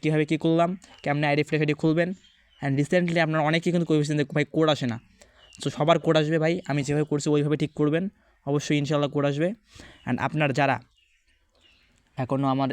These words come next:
ইয়েটাতে, চ্যানেলটাতে জয়েন হন নাই, Telegram চ্যানেলে জয়েন হবেন, ওখানে সকল প্রকার আপডেট পাবেন। And কেমনে কী মে-, কোন সব প্রকার মেথড পাবেন ওখানে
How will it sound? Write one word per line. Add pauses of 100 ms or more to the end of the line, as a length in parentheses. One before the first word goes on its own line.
(100)
ইয়েটাতে, (460)
চ্যানেলটাতে
জয়েন
হন
নাই,
Telegram
চ্যানেলে (180)
জয়েন
হবেন, (320)
ওখানে (100)
সকল
প্রকার
আপডেট
পাবেন।
And (180)
কেমনে
কী
মে-,
কোন (100)
সব
প্রকার
মেথড
পাবেন
ওখানে